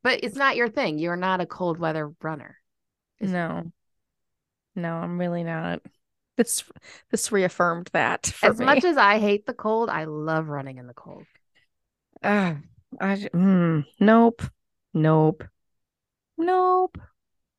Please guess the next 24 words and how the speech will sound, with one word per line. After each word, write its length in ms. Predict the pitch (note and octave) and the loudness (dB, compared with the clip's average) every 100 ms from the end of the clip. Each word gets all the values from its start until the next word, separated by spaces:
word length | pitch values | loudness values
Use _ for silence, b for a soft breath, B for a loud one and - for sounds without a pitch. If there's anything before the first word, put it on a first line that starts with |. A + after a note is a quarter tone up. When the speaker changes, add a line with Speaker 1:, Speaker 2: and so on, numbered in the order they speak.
| _ _ | _ _
Speaker 2:
It's 160 | G3+ - | -2 4
gotta 180 | A#3+ A3+ | 4 6
be 140 | A#3 | 6
a 40 | |
nice, 400 | G#3 F#3+ G#3 - | 6 2 0 -2
crispy, 960 | - - G#3+ - - G#3+ G#3 G3+ G3+ F#3+ | -6 -4 -4 -4 -2 2 2 2 0 -2
you 160 | G#3 F#3+ | -4 -2
know, 320 | F3+ F#3 F#3+ _ _ _ _ _ _ _ _ _ _ _ _ _ _ _ _ | -2 -4 -6 _ _ _ _ _ _ _ _ _ _ _ _ _ _ _ _
snowfall 880 | - - G3+ F#3 F#3 - F3+ F3 F3 | -6 -4 0 0 0 0 2 4 2
in 160 | F3 E3+ | 0 -2
the, 60 | E3+ E3 E3 | -2 -2 -2
in 120 | E3+ | -2
the 80 | E3+ | -2
woods 560 | E3 E3+ E3+ E3 - - | 0 0 0 -4 -10 -8
through 140 | F3+ F3 | -6 -6
the 80 | |
trails 440 | E3 F3 E3+ D#3+ E3+ | 0 2 2 2 0
with 120 | E3 | -2
Sarah 360 | - E3+ E3 D#3+ | 0 0 0 -2
type 220 | D#3+ D#3 | -6 -6
of 60 | D#3 | -2
day 300 | D3+ D3 C#3+ | -2 -2 -4
for 140 | - | -6
that. 300 | C#3+ - - | -4 -4 -6